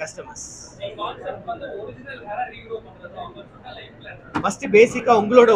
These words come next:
Speaker 1: ஒரிஜினல் ஹேரை ரீட்டைன் பண்றது எப்படி அப்படின்றது தாங்க ஃபர்ஸ்ட் எங்களோட மோட்டிவேஷன். செகண்ட் லூஸ் ஆன ஹேரை எப்படி வந்து ரீக்ரோத் பண்ணலாம். Then a-, activately skin also same way. See, we all are born with a very good skin and very good hair. அதை ரீட்டைன் பண்றது எப்படின்னு முதல்ல தெரிஞ்சுக்கணும்.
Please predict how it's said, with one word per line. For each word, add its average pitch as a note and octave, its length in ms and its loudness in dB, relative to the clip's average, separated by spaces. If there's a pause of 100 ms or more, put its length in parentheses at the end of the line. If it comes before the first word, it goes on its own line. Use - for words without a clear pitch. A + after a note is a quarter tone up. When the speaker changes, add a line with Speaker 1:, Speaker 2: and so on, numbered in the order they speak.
Speaker 1:
ஒரிஜினல் A#3 380 4
ஹேரை G#3+ 160 4 (100)
ரீட்டைன் A#3+ 360 2
பண்றது F#3+ 360 -2
எப்படி D#3+ 220 -8 (160)
அப்படின்றது F#3 460 -2
தாங்க F3 280 0
ஃபர்ஸ்ட் G3 260 -8
எங்களோட D#3 320 -4
மோட்டிவேஷன். D#3 480 -8 (440)
செகண்ட் B3 340 4 (100)
லூஸ் B3 260 0
ஆன G#3+ 220 0
ஹேரை F#3+ 280 4
எப்படி F#3+ 180 -2 (100)
வந்து G3 220 0 (220)
ரீக்ரோத் F#3 420 2
பண்ணலாம். D3+ 320 -8 (480)
Then A3+ 140 4 (300)
a-, G3+ 120 2 (120)
activately A#3 560 4
skin A#3+ 320 -2
also G#3 200 4 (120)
same G3 240 -2
way. B2+ 100 -6 (380)
See, A3+ 160 -2
we G#3 120 6
all C#4 180 10
are G#3+ 140 6
born A#3 220 6
with A3 160 2
a - 80 -6
very A3 220 0
good A#3 160 -2
skin A3+ 240 -2
and G3+ 160 -2
very G3+ 200 2
good F#3 220 2
hair. D#3+ 160 4 (580)
அதை G3 140 6 (100)
ரீட்டைன் C4+ 340 0
பண்றது A3+ 260 2 (100)
எப்படின்னு A3+ 340 0
முதல்ல G3+ 300 0
தெரிஞ்சுக்கணும். E3 500 -6